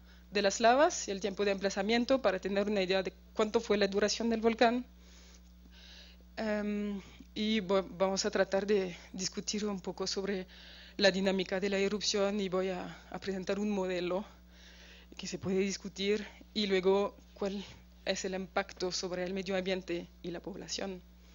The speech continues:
Entonces, aquí es el campo,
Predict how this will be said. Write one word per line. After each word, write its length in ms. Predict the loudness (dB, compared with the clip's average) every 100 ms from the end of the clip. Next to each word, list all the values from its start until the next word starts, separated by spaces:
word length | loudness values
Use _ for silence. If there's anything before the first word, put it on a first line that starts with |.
| -20 -20 -20 -20 -20 -20 -8
Entonces, 560 | -4 0 0 0 -2 -2
aquí 280 | -2 2 4
es 160 | 6
el 140 | 4 4
campo, 440 | 2 6 4 4